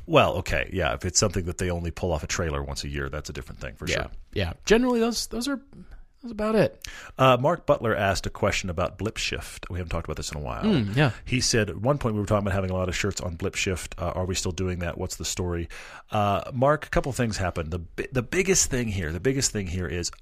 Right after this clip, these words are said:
Speaker 1: I didn't wanna have, ultimately, didn't wanna have you guys trying to go multiple places to get, uh, our stuff. So once we had the opportunity to put it all on Amazon, we have our Amazon store. You go to the store tab on our website, you wind up on our Amazon page.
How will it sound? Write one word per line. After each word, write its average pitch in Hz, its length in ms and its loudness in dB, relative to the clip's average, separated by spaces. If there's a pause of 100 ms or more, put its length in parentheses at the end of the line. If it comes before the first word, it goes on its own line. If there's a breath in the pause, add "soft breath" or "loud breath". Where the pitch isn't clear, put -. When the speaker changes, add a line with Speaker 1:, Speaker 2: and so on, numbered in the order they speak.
(500)
Speaker 1:
I 117 120 4
didn't 135 200 2
wanna 110 220 2
have, 90 440 0
ultimately, 90 480 -2
didn't 110 240 -4
wanna 101 180 -2
have 90 280 -4
you 101 160 0
guys 82 460 -2
trying 95 240 0
to 90 60 -4
go 87 100 -4
multiple 92 400 -2
places 85 480 -4
to - 80 -6
get, - 260 -6 (240)
uh, 85 160 -4
our 78 140 -6
stuff. - 360 -8 (680 loud breath)
So 107 140 0
once 120 220 0
we 135 80 2
had 131 100 4
the 123 80 6
opportunity 104 380 0
to 87 80 -6
put 107 180 2
it 101 80 2
all 92 160 2
on 87 140 -2
Amazon, 76 480 -4
we 82 80 -4
have 80 100 -4
our 76 100 -2
Amazon 82 360 -4
store. 78 400 -2
You 80 100 -4
go 87 100 -2
to 85 60 -2
the 82 80 -2
store 95 240 0
tab 82 380 -4
on 80 100 -4
our 82 80 -2
website, 85 380 -2
you 85 80 -2
wind 85 240 -2
up 82 80 -6
on 82 100 -4
our 80 80 -4
Amazon 80 340 -4
page. 71 320 -6